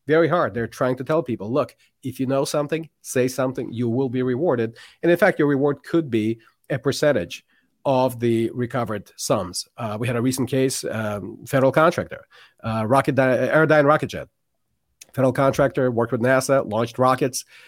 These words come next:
um, and they were executing contracts for a number of years, claiming to be cyber compliant. Well, a whistleblower came out, actually happened to be their director of security, and said, "We've been lying for years," <laughs> right?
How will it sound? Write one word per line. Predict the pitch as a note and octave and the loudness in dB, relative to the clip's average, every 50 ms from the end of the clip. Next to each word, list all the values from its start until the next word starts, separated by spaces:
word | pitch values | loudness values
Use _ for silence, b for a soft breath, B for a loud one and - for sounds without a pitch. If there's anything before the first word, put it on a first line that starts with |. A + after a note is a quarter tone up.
| B B B B B | B B B B B
um, | A#2 A#2+ A#2 A2+ A2+ - - _ _ _ - | -4 -2 0 -2 -2 -4 -8 _ _ _ -2
and | A#2+ A#2+ A#2+ A#2 A#2+ B2 A#2+ A#2 A2+ G#2+ G2 | 0 0 2 2 0 0 -2 -2 -4 -4 -2
they | A#2+ B2 B2+ B2+ B2+ B2+ B2+ - - | 0 2 2 2 2 0 -2 -4 -8
were | G#2+ A#2 C3 C3+ | -2 0 2 2
executing | C3 - - - D3 C3 G#2+ | 2 0 -2 -2 -2 -2 0
contracts | - D3+ D3 D3+ - C3 A#2+ A#2 - | 0 2 2 2 0 0 -2 -2 -2
for | - C3 A#2+ | 0 0 2
a | A#2 | 2
number | B2 B2+ B2 B2+ | 2 2 2 0
of | A#2 A2+ | 0 2
years, | D3 D#3+ C#3 B2+ C3 B2+ - b b b b | 2 2 2 2 0 -2 -6 b b b b
claiming | - - D#3 D3 D#3+ F#3 F3+ C3+ A#2 A#2 A#2 B2 D3 F3 F3 _ _ - | -4 0 2 6 6 6 6 6 4 2 2 0 0 -2 -6 _ _ -2
to | C#3 A2+ | -2 0
be | B2 A#2 | 0 0
cyber | - B2 G#2+ A#2 A#2+ | -2 -2 -2 -2 -2
compliant. | C3 B2 E3 F#3 F#3 C#3 D#2 - - _ b b b b b b b b | -2 0 2 2 2 0 0 -6 -10 _ b b b b b b b b
Well, | b C#3 D3+ G3+ A#3+ G#3+ - - | b 4 4 4 2 0 -4 -6
a | - | -4
whistleblower | G2+ A#2 - D3 B2+ B2+ C3+ C3+ | -2 -2 -2 0 2 4 4 4
came | - C#3+ C3+ C3 | 4 4 4 4
out, | C3 C#3 D3+ | 4 4 2
actually | C3 B2 - C#3 A2+ | 0 -2 -4 -6 -4
happened | A#2+ A#2 A#2+ A#2+ | -4 -4 -4 -4
to | A#2 | -4
be | A#2 B2+ | -2 -2
their | A#2 B2 A#2+ A#2 | -2 -2 -2 -4
director | A#2+ A#2 A#2 B2 - C#3 | -4 -4 -4 -4 -2 -2
of | A#2+ - | -2 -2
security, | - C#3 - G3 F3 C#3 A#2+ B2+ - | -4 0 4 4 6 6 4 2 0
and | G2 A#2+ | -2 -4
said, | A2 - C3 A#2+ A2 - _ _ _ G#2+ | -2 -2 -4 -4 -4 -8 _ _ _ -2
"We've | C3+ D#3+ | 0 2
been | F3+ G3+ D3 | 4 4 4
lying | C3+ D#3 F#3 E3+ - - - - _ _ _ _ _ _ _ _ _ - | 4 4 4 2 -2 -6 -10 -20 _ _ _ _ _ _ _ _ _ 0
for | - D3 | 2 2
years," | C3 A#2+ B2+ C#3 C#3+ C3 G2 - - - - - _ - | 2 2 2 2 0 0 -2 -4 -8 -12 -12 -12 _ -20
<laughs> | - - - | -12 -8 -6
right? | A#2+ G2+ G#2 | -4 -4 -4